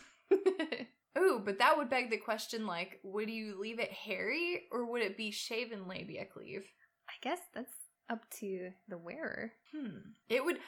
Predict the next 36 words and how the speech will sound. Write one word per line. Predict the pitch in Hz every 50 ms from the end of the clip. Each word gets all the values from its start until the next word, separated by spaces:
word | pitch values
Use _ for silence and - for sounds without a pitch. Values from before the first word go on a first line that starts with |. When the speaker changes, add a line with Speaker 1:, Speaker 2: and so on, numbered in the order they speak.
| - - -
Speaker 2:
I | 247
just | 247 302 -
feel | - 466 523
like | - -
it | -
would | 262
be | 294 285
more | 262 254 254 277 302
pronounced | 294 - - 269 214 190 175 165 196 240 285 285 - - - - - - - _
full | _ - - 254 233 208 190 196
bush. | 196 - - - - - - - - - _ _ _
Speaker 1:
Yeah, | - 185 180 175 160 156 165 165 175 - - - - -
but | 240 233 233
then | 240 254 254 240 - -
you'd | 226 220 208 220
have | 214 202 196 190
those | 196 190 196
guys | - 180 180 190 190
like, | 190 190 185 190 -
"If | 262 254 -
you're | 294 285 -
gonna | 330 339 339 349
show | 320 - 285
labia | 240 220 208 220 240 254 254 254 226 214
cleave, | 214 - - 220 208 214 208
at | 220 226
least | 254 277 302 -
shave | - - - 233 240 247 214
it | 196 190
off." | 202 214 226 220 208 208 214 214 214 - _ _ - -
Speaker 2:
Yeah, | - 247 262 262 262 262 254 247 247 247 - - - - - - - -
<sighs> | - - - - -
they're | 294 330 302
gonna | 320 359 349
say | 311 - 262 226 220
something. | - - 220 202 196 - 190 180 175 175 185 208